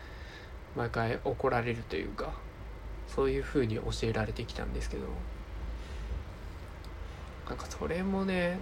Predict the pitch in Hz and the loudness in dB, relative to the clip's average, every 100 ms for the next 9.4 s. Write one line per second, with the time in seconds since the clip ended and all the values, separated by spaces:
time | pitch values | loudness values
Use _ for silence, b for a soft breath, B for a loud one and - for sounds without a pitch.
0 | 147 143 120 - - - - - - - | -2 -2 -2 2 4 4 0 -6 -6 -6
1 | - - - - 131 143 135 127 127 - | -8 -8 -8 -4 2 4 4 4 2 4
2 | 127 120 - 113 120 - 127 120 127 127 | 2 4 0 -2 -2 -2 -2 0 0 -2
3 | - - - - - - - B B B | -6 -8 -8 -10 -10 -8 -8 B B B
4 | B - - - - - - - - - | B -6 -6 -6 -4 -4 -4 -6 -4 -6
5 | - - - - - - - - - - | -4 -6 -4 -4 -4 -2 0 0 0 0
6 | - - - - - - - - - - | 0 -2 -4 -4 -6 -4 -4 -4 -4 0
7 | 120 113 110 107 117 113 110 - 151 175 | 2 4 2 4 4 4 2 2 4 6
8 | 196 202 180 143 151 190 180 110 98 - | 8 8 8 6 6 8 8 6 4 2
9 | - - 69 73 | 2 2 4 4